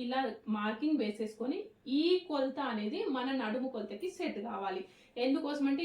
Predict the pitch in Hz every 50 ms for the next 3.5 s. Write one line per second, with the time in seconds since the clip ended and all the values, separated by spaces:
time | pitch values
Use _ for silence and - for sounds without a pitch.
0 | 302 214 202 190 185 175 - 196 - - - - - _ _ _ _ - - 233
1 | 233 240 254 247 - 220 214 214 214 226 214 214 214 - - 214 208 208 208 202
2 | 214 208 - - 554 - - - _ _ _ _ - 262 277 330 330 302 247 220
3 | 233 269 277 269 - 226 226 226 226 -